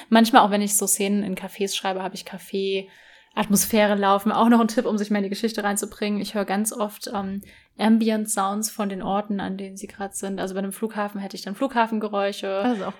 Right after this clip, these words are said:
Speaker 2: cool.
Speaker 1: Eine Szene in der U-Bahn höre ich dann U-Bahn-Geräusche.
Speaker 2: Mhm.
Speaker 1: Es gibt echt alles auf YouTube und Twitch. Ähm, was ich jetzt auch rausgefunden habe, vielleicht auch noch spannend, wenn man sich in Settings einfinden will, ähm, auf Twitch gibt es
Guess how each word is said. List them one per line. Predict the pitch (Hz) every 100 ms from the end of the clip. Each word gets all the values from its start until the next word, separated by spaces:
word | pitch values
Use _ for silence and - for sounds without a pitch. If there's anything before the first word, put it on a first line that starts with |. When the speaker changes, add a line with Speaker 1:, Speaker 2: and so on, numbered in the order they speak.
| -
Speaker 2:
cool. |
Speaker 1:
Eine | 214
Szene | 226 233
in | 220
der | 214
U-Bahn | 226 220 220 214
höre | 214 202
ich | 202
dann | 220
U-Bahn-Geräusche. | 311 277 262 254 233 262 247
Speaker 2:
Mhm. | 254
Speaker 1:
Es | 214
gibt | 226
echt | 202 208
alles | 196 196
auf | 190
YouTube | 190 202 214 185
und | 185
Twitch. | 196 196 -
Ähm, | 196 175 175 185 _ _ _ _ - -
was | 208 214
ich | 233
jetzt | 226 -
auch | 196 240
rausgefunden | 240 240 - 254 254
habe, | 254 262
vielleicht | 208 -
auch | 214
noch | 220
spannend, | - 214 208
wenn | 202
man | 196
sich | 190
in | 185 185
Settings | 214 226 240 214
einfinden | 196 185 - 196 196 190
will, | 196 220 - - - -
ähm, | 220 208 208
auf | 214 208
Twitch | - 262 262
gibt | 247 247
es | 214 -